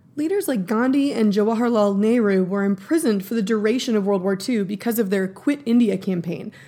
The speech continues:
that was pushing Britain to grant Indian independence regardless of the ongoing war. Some Indian nationalists actually fought for the Axis powers because Hitler had promised them independence after they defeated the Allies.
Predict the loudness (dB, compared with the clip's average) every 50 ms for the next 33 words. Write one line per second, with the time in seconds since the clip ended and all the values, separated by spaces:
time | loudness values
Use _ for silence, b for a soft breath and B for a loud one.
0 | B B B 2 2 2 2 2 0 0 0 0 0 0 2 2 0 0 2 0
1 | 0 0 0 -2 -4 -4 -4 -2 0 0 0 0 0 0 0 2 2 2 2 0
2 | 0 -2 -2 0 0 2 0 0 -4 -4 -4 -4 -4 -4 -6 -4 0 0 2 2
3 | 2 0 0 -2 -2 -4 -6 -6 -2 -2 0 0 2 2 2 2 0 0 -2 -2
4 | -4 -6 -6 -8 -12 -16 b b b b b b b b b b b b b b
5 | b b b b -8 -2 2 2 2 2 4 2 4 4 4 4 4 2 0 -2
6 | -2 0 0 0 0 0 0 -2 -2 -2 0 -2 -2 -2 0 0 0 0 0 0
7 | 0 0 2 2 0 -2 -2 -4 -4 -6 -8 -8 -8 -8 -8 -8 -6 -6 -8 -8
8 | -10 B B B B B 0 2 2 2 0 0 -4 -2 0 0 2 2 2 0
9 | 0 0 0 2 2 0 0 0 0 2 2 2 0 0 0 0 0 0 0 -2
10 | -2 -2 -2 0 0 0 0 2 0 0 -2 -4 -4 -4 -2 -4 -4 -4 -4 -6
11 | -8 -10 -14 -14 -14 -14 -14